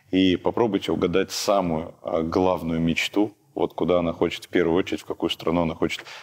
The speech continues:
отправиться с путешествием. Кто первый отгадает, вот так вот вообще пальцем в небо фактически, вот, тому, собственно, Оля и подарит этот календарь. Оля, а, я хочу тебе сказать огромное спасибо, а, за этот выпуск, за это время, за это общение.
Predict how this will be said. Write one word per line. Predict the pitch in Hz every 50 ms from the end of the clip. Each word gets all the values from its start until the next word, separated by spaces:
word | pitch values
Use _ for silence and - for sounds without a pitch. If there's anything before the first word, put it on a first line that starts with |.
| - _ -
отправиться | - - - 92 90 85 82 -
с | -
путешествием. | - 87 85 - - 110 110 - - 87 82
Кто | - - 92
первый | - - 92 90 85 85 80
отгадает, | 80 82 85 82 101 117 110 -
вот | - 76
так | 92 82
вот | - -
вообще | 82 78 - -
пальцем | - - 92 87 82 - 90 90
в | 90
небо | 92 92 82 78 82
фактически, | - - - - - - - - - - - - - - - - - 180 - -
вот, | 90 87 85 82 78 78 -
тому, | - 87 87 90 90
собственно, | - - 82 - - 82 82
Оля | 85 85 80
и | 87
подарит | - 87 80 85 85 80 -
этот | 80 - -
календарь. | - 90 90 92 82 80 - _ _ -
Оля, | 104 101 85 80 - _ _ _ _ _ - - - - - - - - - _ -
а, | 85 90 90 90 85 85 85 85 87 87 85 87
я | 87 98
хочу | 110 - -
тебе | - -
сказать | - - 92 98 90
огромное | 101 101 95 92 90
спасибо, | - - 92 87 - 127 127 123 - _ _ _ _ _ _ _ -
а, | - 90 90 85 87 87 85
за | 85 87 85 85 85 82 82 85 82 82 85 82 82 82
этот | - _ - 87 82 80 _ _ _ -
выпуск, | - 87 82 82 92 110 120 - - 120 101 92 90
за | 92 92
это | 87 - - 82
время, | 85 87 87 90 95 104 107 90
за | 87 87
это | 80 - 85
общение. | 85 - - - 104 107 110 107 107 101